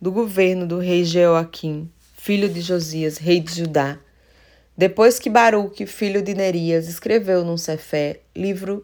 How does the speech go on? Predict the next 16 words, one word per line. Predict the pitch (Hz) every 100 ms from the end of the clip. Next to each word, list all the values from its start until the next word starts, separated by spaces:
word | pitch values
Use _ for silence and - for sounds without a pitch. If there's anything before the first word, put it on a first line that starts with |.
| -
em | 202
formato | 202 233 226 180 165 165
de | 165
rolo, | 160 151 151 165 - _ _ _ _ _ _ -
as | 208
palavras | - 220 208 233 240 226
ditadas | 233 240 208 202 214
pelo | - 208
profeta | 202 190 180 190 196 208
Jeremias, | 202 202 214 185 175 170 170 170 - _ _ _ _ _
este | - 185 185 - - 180 - _ -
lhe | 190 240
declarou: | 185 180 170 156 143 135 143 - _ _ _ _ _ _ - - - -
"Assim | - 208 - - 247 247
diz | 214 190 190 190 190
Yahvé, | 190 185 165 160 151